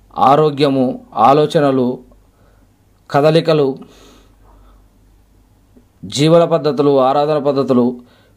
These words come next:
ఇలా ఎన్నో విషయాల్లో మనం ఊహించలేనివి, ఊహించ-, ఊహించగలిగినవి ఎన్నో విషయాల్లో ప్రతి క్షణం ఆయన ఎన్నో వాటిని, ఎన్నిటినో సృష్టిస్తూ ఉన్నాడు, ఎన్నిటినో నడిపిస్తూ ఉన్నాడు, ప్రతి దానిని కనిపెట్టుకుని ఉన్నాడు, ప్రతి దానిని నడిపిస్తూ ఉన్నాడు.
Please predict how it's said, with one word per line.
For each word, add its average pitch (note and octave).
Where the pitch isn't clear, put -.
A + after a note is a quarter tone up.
ఇలా E3
ఎన్నో D3+
విషయాల్లో C#3+
మనం D3
ఊహించలేనివి, D#3
ఊహించ-, D3
ఊహించగలిగినవి D3+
ఎన్నో D3+
విషయాల్లో C#3+
ప్రతి C#3
క్షణం D3
ఆయన C3
ఎన్నో D#3
వాటిని, C3+
ఎన్నిటినో D#3+
సృష్టిస్తూ D#3
ఉన్నాడు, C#3
ఎన్నిటినో C#3
నడిపిస్తూ C3
ఉన్నాడు, B2
ప్రతి B2+
దానిని C#3
కనిపెట్టుకుని C3+
ఉన్నాడు, B2+
ప్రతి B2
దానిని C3
నడిపిస్తూ B2
ఉన్నాడు. G#2